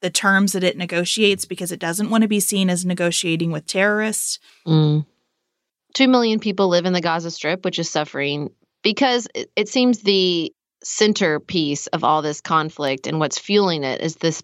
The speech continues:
Speaker 2: trade blockade that was imposed twelve years ago by Israel and Egypt. It's has tremendous economic impact. I read, I heard reporting today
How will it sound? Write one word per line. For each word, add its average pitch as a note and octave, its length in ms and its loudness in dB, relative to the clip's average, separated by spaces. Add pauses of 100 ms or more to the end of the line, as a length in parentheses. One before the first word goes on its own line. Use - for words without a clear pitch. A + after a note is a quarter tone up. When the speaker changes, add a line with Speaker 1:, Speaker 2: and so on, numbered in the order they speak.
(120)
Speaker 2:
trade F3+ 360 0
blockade C#3 560 -2 (160)
that D3+ 140 -2
was D3+ 120 -8
imposed D#3 400 -4
twelve D#3 340 0
years D3+ 220 -4
ago C#3 260 -2
by C#3+ 180 -4
Israel D3 360 -6
and C3+ 140 -4
Egypt. - 600 -4 (680)
It's F#3+ 300 -2 (300)
has E3 640 -4 (220)
tremendous F#3+ 880 2
economic D#3 480 -6
impact. C#3+ 420 -4
I - 120 -4
read, E3 320 0
I F#3 60 -6
heard E3+ 180 -4
reporting D#3+ 460 -2
today C#3+ 420 -4